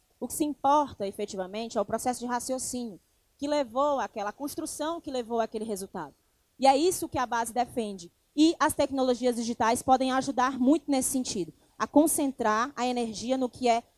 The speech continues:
de fato importante. E, gente, o objetivo de tudo isso tem a ver com essa frase de John Dewey, que eu gosto muito, quando ele diz que a educação, ela é um processo social, ela é desenvolvimento,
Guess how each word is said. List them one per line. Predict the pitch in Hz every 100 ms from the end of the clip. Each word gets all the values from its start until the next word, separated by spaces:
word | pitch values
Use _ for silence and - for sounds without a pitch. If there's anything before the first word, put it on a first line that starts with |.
| _
de | 339
fato | - 233 226
importante. | 247 269 277 - 190 143 - - _ _ _ _ _ _ _ _ _ _ _ _ _ _ _ _ _
E, | 302
gente, | 277 320 302 220 - - -
o | 247
objetivo | 285 269 294 - 339 302
de | 254 262
tudo | - 233 202
isso | 220 254 - 202 - _
tem | - 254
a | 247
ver | 247
com | 247
essa | 240 247
frase | - 226 220 190
de | 208
John | 190 202
Dewey, | 180 220 233 190
que | 214
eu |
gosto | 208 220 -
muito, | 277 220 214 - _ _ _
quando | - 247
ele | 254
diz | 220 262 254 -
que | 240 247
a |
educação, | 240 247 226 - 254 262 240 196 _ _ -
ela | 247 262
é | 247 254
um | 269
processo | - 269 254 - 262 - 262
social, | 262 254 - 277 196 170
ela | 196
é | 202
desenvolvimento, | - 254 285 269 277 240 247 262 240 180 -